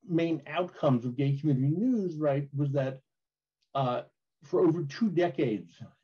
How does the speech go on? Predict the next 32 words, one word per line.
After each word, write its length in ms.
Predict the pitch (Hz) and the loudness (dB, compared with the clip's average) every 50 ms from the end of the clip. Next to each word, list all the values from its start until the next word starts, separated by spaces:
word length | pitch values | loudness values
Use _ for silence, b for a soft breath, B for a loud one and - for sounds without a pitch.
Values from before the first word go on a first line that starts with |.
| _ - | _ -2
it 100 | 151 139 | 0 2
was 160 | 147 151 135 | 2 2 2
relentless 720 | 139 147 139 131 131 127 143 185 202 175 170 160 131 - - | 0 -2 -2 -2 -2 0 0 0 0 0 -2 -4 -4 -2 0
in 140 | 143 139 135 | 0 0 0
critiquing 640 | 139 151 143 139 - 190 170 147 - 156 139 131 | 0 -2 -2 -2 -4 -8 -10 -6 -2 0 2 2
both 240 | 123 147 151 143 147 | 4 2 0 2 2
mainstream 960 | 147 135 135 135 147 160 165 175 - - _ 190 185 185 190 196 202 208 202 - - _ _ _ _ _ _ _ | 0 2 2 2 0 0 -2 -6 -10 -16 _ -4 -2 -2 -2 -2 -4 -6 -6 -8 -14 _ _ _ _ _ _ _
and 220 | - 135 135 139 127 | 0 2 4 4 4
gay 220 | 147 139 151 - | 4 4 2 2
culture. 560 | 147 - 185 175 180 180 - 214 220 233 233 - _ _ _ _ _ _ _ _ - | 0 0 2 2 2 2 0 0 -2 -2 -2 -10 _ _ _ _ _ _ _ _ 0
And 120 | 147 147 | 2 2
this 180 | 175 202 - - | 2 2 0 -2
was 120 | 180 147 | -6 -4
particularly 440 | - 165 143 147 202 202 - 180 156 | -4 -4 -2 -2 -4 -4 0 0 2
important, 440 | 147 143 139 143 131 110 101 110 110 | 2 2 2 0 0 0 -2 -2 -2
right, 160 | 120 117 110 | -2 -2 -2
as 140 | 123 120 123 | -4 -6 -4
gay 200 | 120 135 135 139 | -2 -2 -2 -2
culture 460 | 139 - 156 147 139 139 - - 135 | -2 -2 -2 0 0 -2 -2 -4 -4
became 460 | 117 117 127 123 - 143 131 120 117 | -4 -4 -6 -6 -2 -2 0 0 2
more 200 | 123 131 135 131 | 2 2 2 2
and 80 | 127 127 | 2 2
more 200 | 127 120 117 113 | 2 0 0 0
mainstream. 1080 | 120 123 127 139 147 165 180 185 165 - - - 123 120 107 98 90 82 85 98 117 - - _ _ _ _ _ _ _ _ _ _ _ _ _ _ _ _ | 0 0 0 0 0 -2 -2 -6 -8 -12 -14 -6 -2 -2 -2 -2 -4 -8 -12 -16 -18 -20 -20 _ _ _ _ _ _ _ _ _ _ _ _ _ _ _ _
Um, 480 | 123 120 117 113 110 110 110 110 113 120 | 0 2 4 4 4 4 4 4 4 4
there 120 | 123 120 | 4 2
was 100 | 123 120 | 2 2
plenty 280 | - - 151 139 127 113 | 2 2 2 4 4 2
to 80 | 104 | 0
criticize 600 | - - 147 139 131 - - 123 107 107 101 95 | -2 0 2 2 2 2 2 2 2 2 0 -2
in 80 | 107 101 | -4 -6
it, 160 | 95 87 85 | -6 -8 -10